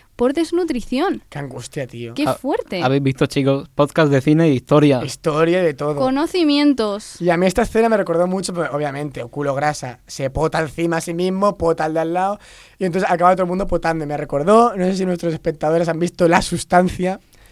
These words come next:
Speaker 2: película
Speaker 1: Mm.
Speaker 2: buenísima del año pasado, que todo el
Speaker 3: Altamente
Speaker 2: mundo tiene que ver.
Speaker 3: recomendable.
Speaker 2: A ver si algún día sale, porque me encantaría ver de La Sustancia, que acaba, no voy a decir cómo acaba, porque es que ese final o se ve, o,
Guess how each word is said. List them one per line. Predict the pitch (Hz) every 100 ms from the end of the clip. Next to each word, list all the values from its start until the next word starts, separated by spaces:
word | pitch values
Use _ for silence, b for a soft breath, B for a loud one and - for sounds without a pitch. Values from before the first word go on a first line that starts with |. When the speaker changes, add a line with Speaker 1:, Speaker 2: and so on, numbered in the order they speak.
| b
Speaker 2:
película | 156 160 160 170 156
Speaker 1:
Mm. |
Speaker 2:
buenísima | 185 208 214 233 254 202
del | 190
año | 190 185
pasado, | 180 185 185
que |
todo | 143
el | 135
Speaker 3:
Altamente | 139 143 143
Speaker 2:
mundo |
tiene | 131 127
que | 123
ver. | 127
Speaker 3:
recomendable. | 123 120 - b -
Speaker 2:
A | 156
ver | 160
si |
algún | 175 165
día | 160
sale, | 156 151 165
porque | 170 156 151
me |
encantaría | 135 143 135 143
ver | 147
de |
La | 147
Sustancia, | 135 135 151 151 175 - b b -
que | 185
acaba, | 156 190 190 214
no | 160
voy | 151
a |
decir | 151 147
cómo | 143 143
acaba, | 143 151 170 196
porque | 139 135
es |
que | -
ese | 143
final | 139 143 139 127
o | 147
se | 151
ve, | 143 156 135
o, | - 139